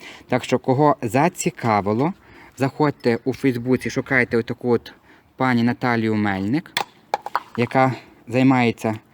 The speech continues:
цими ірисами, і вас теж, якщо ви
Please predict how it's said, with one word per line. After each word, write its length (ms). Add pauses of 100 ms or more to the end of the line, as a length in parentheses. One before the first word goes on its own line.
(300)
цими 240
ірисами, 680
і 220 (580)
вас 340
теж, 380 (680)
якщо 300
ви 200